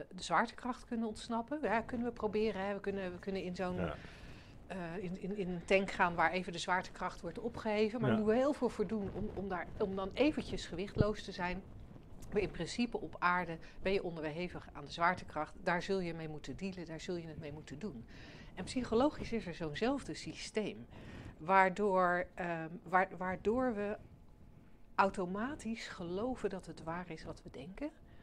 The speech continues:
Speaker 1: En waardoor het ook zo aantrekkelijk is om erin mee te gaan. En waardoor het ook zo aantrekkelijk is om er bij elkaar in mee te gaan. En, en om even iets van het systeem te vertellen, daar, daar, daar is dit interview eigenlijk net e-, n-,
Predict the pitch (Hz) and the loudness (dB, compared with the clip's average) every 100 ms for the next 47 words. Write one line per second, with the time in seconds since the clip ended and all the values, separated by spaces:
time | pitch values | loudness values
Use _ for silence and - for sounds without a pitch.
0 | - - - - - - 202 202 226 240 | -18 -18 -18 -18 -14 -6 0 0 2 -2
1 | 220 208 208 - - - - - - - | 0 -4 -4 -12 -18 -20 -18 -18 -8 0
2 | 190 190 190 190 208 240 226 196 190 196 | 2 2 0 -4 -4 -4 -2 -2 -2 -4
3 | 170 160 156 165 - 226 - 226 233 220 | -8 -8 -2 -2 -2 -4 -2 0 0 -2
4 | 196 190 190 208 196 - 185 - 185 - | -4 -2 -2 -2 -2 -6 -6 -4 -4 -4
5 | 180 190 190 185 - 196 214 185 170 175 | -6 -8 -10 -8 -6 -6 -4 -6 -2 -2
6 | 151 - 254 240 - 165 143 139 - - | -2 -4 -2 -2 -2 -6 -8 -8 -10 -14
7 | 113 110 - - - - - - - 165 | -14 -16 -20 -20 -16 -16 -16 -18 -8 -4
8 | 165 - 180 175 202 190 - 269 - - | -4 -2 -4 0 -2 -2 0 0 0 -2
9 | 208 180 - - - 180 170 - - - | -2 -2 -6 -6 -2 -2 -2 -8 -6 2
10 | 214 254 220 151 147 - 147 143 - 165 | 6 6 6 4 4 0 -2 -2 -2 -8
11 | - 147 143 160 - 156 147 175 - 185 | -6 -6 -6 -8 -10 -8 -6 -6 -6 -6
12 | 180 185 180 170 175 185 - 156 180 170 | -4 -4 -6 -6 -6 -4 -6 -8 -10 -10